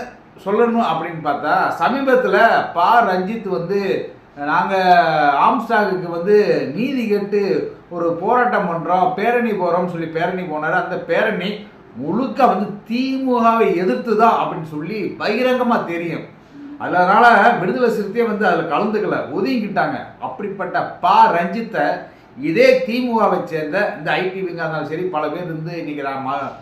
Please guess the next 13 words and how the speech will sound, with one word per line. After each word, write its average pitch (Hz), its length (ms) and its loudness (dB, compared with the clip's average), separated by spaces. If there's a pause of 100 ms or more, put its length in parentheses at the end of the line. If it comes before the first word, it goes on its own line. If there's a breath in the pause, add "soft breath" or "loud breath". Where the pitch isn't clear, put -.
(200)
மருத்துவர் 151 340 -2
ராமதாஸை 175 460 2
விமர்சனம் 196 380 -4
பண்றாங்க 131 380 -6
பாத்தீங்களா, 113 280 -8
அவங்க 117 380 -8
ஃபுல்லா 156 160 -10
யாருமே 147 300 -4
விமர்சனமே 156 640 -10
பண்ணல, 131 280 -8
ஃபுல்லா - 520 -12
ஒதுங்கிக்கிட்டாங்க. 185 640 2 (720 loud breath)
ஏன்னா 220 720 8